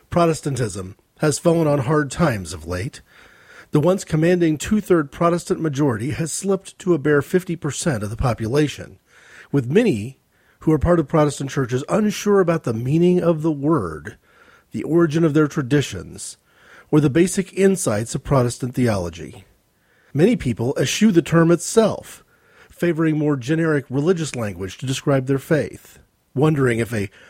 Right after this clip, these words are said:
five hundred-year-old argument about Catholic theology in the Bible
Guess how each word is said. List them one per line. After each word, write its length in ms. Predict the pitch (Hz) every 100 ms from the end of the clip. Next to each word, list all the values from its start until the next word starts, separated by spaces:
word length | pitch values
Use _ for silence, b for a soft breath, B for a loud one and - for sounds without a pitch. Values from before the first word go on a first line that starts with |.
| B
five 380 | - 165 160 131
hundred-year-old 640 | 165 160 131 147 143 123 -
argument 400 | 170 175 135 113
about 260 | 117 104 -
Catholic 460 | 170 170 - 127
theology 600 | - 120 143 156 110 107
in 100 | 104
the 60 | 104
Bible 520 | 139 185 107 90 -